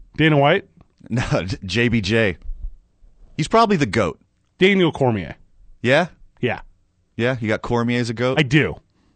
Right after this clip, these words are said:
Speaker 1: And I'm not, I'm not
Speaker 2: J B J, he's freakishly talented.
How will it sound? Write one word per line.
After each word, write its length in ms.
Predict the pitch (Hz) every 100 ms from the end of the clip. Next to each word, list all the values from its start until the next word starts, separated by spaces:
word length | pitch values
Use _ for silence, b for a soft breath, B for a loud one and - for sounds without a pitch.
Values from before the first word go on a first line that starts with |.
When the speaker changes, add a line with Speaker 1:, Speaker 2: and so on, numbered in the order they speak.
| _ _ _ _ _ _ _ -
Speaker 1:
And 120 | 151
I'm 100 | 180
not, 280 | 214 262 262
I'm 160 | - 190
not 200 | 220 262
Speaker 2:
J 120 | 175
B 100 | 180
J, 200 | 160 143 - -
he's 260 | - 123 123
freakishly 760 | - - 156 170 160 135 123 110
talented. 500 | 120 92 78 -